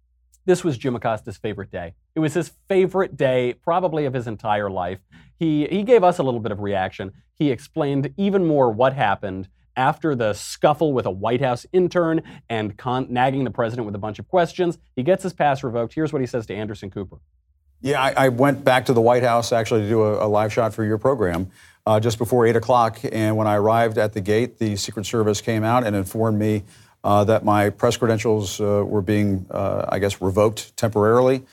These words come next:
Speaker 2: suspended. And, uh, the Secret Service officer came over to me and asked me to, uh, hand over my credential. And I did. And I told him, I said, "Listen, I know you're a professional. You're just doing your job.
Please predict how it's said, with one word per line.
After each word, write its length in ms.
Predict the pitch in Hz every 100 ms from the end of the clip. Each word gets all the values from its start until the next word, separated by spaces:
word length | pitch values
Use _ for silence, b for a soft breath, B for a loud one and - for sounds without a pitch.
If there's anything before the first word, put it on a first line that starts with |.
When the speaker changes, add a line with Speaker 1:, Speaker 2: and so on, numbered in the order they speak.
| b
Speaker 2:
suspended. 640 | - 101 - 117 127 135 -
And, 520 | - 104 104 104 98
uh, 380 | - 104 104 104
the 80 | 98
Secret 260 | - 110 92
Service 320 | 117 107 101
officer 340 | 110 107 113
came 280 | 104 123 110
over 180 | 110 110
to 160 | 107
me 380 | 101 104 113 117
and 200 | - 101
asked 280 | 101 107 -
me 180 | 113 107
to, 360 | 110 107 104
uh, 100 | 104
hand 280 | 95 113 113
over 320 | 117 110 117 113
my 160 | 107 113
credential. 420 | 113 123 - - b b b b b -
And 100 | 120
I 80 | 131
did. 300 | 160 98 -
And 80 |
I 120 | 104 107
told 220 | 127 123
him, 80 | 113
I 80 |
said, 180 | 107 120
"Listen, 260 | 120 120 110
I 60 |
know 240 | 104 110 110
you're 140 | 107 104
a 40 |
professional. 480 | 95 90 113 117 127
You're 120 | 107
just 160 | 101 95
doing 180 | 107 101
your 80 |
job. 420 | 92 98 104 123